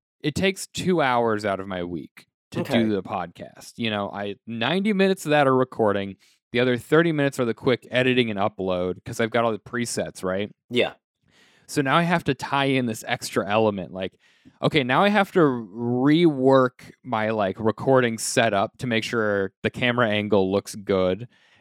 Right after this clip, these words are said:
Speaker 1: And then I also have to, like, find a way to combine the audio and the visual in a simple way that I can then just export and throw on YouTube, you know?
Speaker 2: Yeah.
Speaker 1: So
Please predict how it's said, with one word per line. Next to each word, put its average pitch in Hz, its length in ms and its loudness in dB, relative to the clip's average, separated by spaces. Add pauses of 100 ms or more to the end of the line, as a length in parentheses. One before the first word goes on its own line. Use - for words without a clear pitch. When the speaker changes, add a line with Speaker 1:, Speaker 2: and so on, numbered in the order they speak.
Speaker 1:
And 131 160 -2
then 131 140 0
I 123 80 -4
also 135 460 4
have 117 260 0
to, 117 120 0
like, 101 260 0
find 123 280 -2
a 120 60 2
way 113 160 0
to 107 80 -4
combine 113 500 -2
the 107 120 -4
audio 104 440 0
and 101 200 -4
the 98 80 -4
visual 101 640 -2
in 113 140 -10
a 107 60 -8
simple 156 540 2
way 117 340 0
that 120 140 -2
I 113 60 2
can 113 180 -10
then 104 220 -8
just 98 260 -12
export 120 560 -4 (200)
and 104 200 -8
throw 113 240 -4
on 95 180 -8
YouTube, 90 460 -10
you 104 140 -10
know? 95 180 -12
Speaker 2:
Yeah. 80 300 -4 (680)
Speaker 1:
So 120 340 0